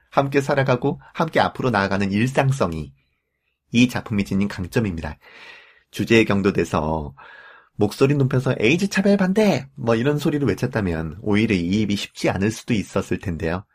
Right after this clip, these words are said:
그 잔잔하고 담담한 일상성이 오히려 큰 메시지를 만들어내는 힘을 보여준다고 봐요.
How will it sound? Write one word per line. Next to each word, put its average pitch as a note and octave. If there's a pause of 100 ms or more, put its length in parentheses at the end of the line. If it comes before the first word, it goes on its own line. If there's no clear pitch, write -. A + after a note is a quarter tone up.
(640)
그 C#3
잔잔하고 E3
담담한 C3
일상성이 F#2 (500)
오히려 G2
큰 D#3+
메시지를 G2+
만들어내는 E2 (260)
힘을 B2
보여준다고 F#2
봐요. F#2